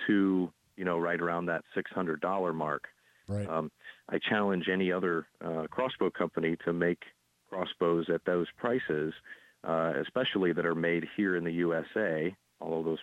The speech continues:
Speaker 1: parts made here in the U S A, um, that, uh, that their crossbows will shoot and will, you know, are, are able to be maintained and will last as long as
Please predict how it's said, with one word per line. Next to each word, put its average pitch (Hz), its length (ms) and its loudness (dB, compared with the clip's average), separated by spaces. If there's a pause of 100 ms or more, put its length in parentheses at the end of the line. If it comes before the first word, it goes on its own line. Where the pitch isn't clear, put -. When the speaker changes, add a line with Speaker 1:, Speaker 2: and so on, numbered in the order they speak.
Speaker 1:
parts 87 340 -2
made 80 280 0
here 82 180 -2
in 80 80 0
the 80 80 -4
U 78 160 0
S 78 120 -2 (100)
A, 78 260 0 (540)
um, 78 280 0 (420)
that, 90 280 2 (100)
uh, 80 280 2 (580)
that 92 140 0
their 87 120 2
crossbows 95 600 0
will 85 180 2 (140)
shoot 110 240 2 (560)
and 82 320 -2
will, 82 320 2 (280)
you 90 120 -2
know, 82 120 2
are, 80 360 0
are 80 100 2
able 85 220 2
to - 100 -10
be 87 140 4
maintained 92 760 0 (580)
and 82 200 0
will 80 240 2
last 90 500 -2 (220)
as 87 180 2
long 87 320 0
as 78 380 -2